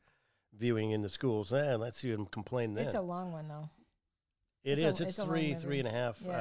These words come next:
Speaker 1: hours.
Speaker 2: it's long,
Speaker 1: And
Speaker 2: yeah.
Speaker 1: it's
Speaker 2: Not as long as the
Speaker 1: there's
Speaker 2: Holocaust,
Speaker 1: not a lot
Speaker 2: but
Speaker 1: of
Speaker 2: yeah. <laughs>
Speaker 1: comedy
Speaker 2: But
Speaker 1: breaks
Speaker 2: no,
Speaker 1: in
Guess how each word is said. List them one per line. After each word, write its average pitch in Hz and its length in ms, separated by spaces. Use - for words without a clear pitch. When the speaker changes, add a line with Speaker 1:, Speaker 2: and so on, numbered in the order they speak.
Speaker 1:
hours. 104 160
Speaker 2:
it's 180 180
long, 160 340
Speaker 1:
And 120 160
Speaker 2:
yeah. 123 60
Speaker 1:
it's - 260
Speaker 2:
Not 247 160
as 214 100
long 214 180
as 180 80
the 185 60
Speaker 1:
there's 143 200
Speaker 2:
Holocaust, 165 100
Speaker 1:
not 170 180
a 170 60
lot 170 160
Speaker 2:
but 170 100
Speaker 1:
of 170 60
Speaker 2:
yeah. - 0
<laughs> 175 100
Speaker 1:
comedy 180 240
Speaker 2:
But 127 60
Speaker 1:
breaks 127 520
Speaker 2:
no, 226 320
Speaker 1:
in 131 160